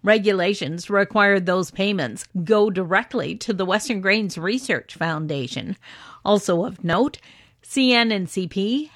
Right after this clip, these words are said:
have moved four point three percent more grain this crop year.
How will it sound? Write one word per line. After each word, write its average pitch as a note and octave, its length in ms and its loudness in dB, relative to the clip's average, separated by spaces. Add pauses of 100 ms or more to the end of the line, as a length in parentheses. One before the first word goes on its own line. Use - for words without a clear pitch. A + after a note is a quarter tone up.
have F3 180 -4
moved F3+ 420 0 (120)
four A#3 280 2
point F#3 360 -4
three E4+ 300 0
percent - 680 -4
more G#3 400 2
grain F#3 500 -4 (320)
this F#3 400 -4
crop C3 480 0
year. - 560 -6